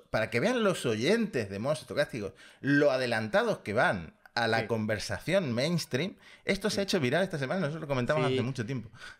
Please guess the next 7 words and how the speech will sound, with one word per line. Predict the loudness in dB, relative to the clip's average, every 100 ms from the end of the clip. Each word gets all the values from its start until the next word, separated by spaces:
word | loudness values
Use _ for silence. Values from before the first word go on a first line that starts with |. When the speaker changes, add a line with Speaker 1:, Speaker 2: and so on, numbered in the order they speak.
| -2
Speaker 2:
Joanna | 2 4 4 2 0 -6 -6
Maciejwska, | -2 -2 0 0 0 2 0 2 -4 -6 -14 -20 -6
eh, | 0 2 2 0
espero | -2 -2 0
haberlo | 0
dicho | -2 -2 0
bien. | 0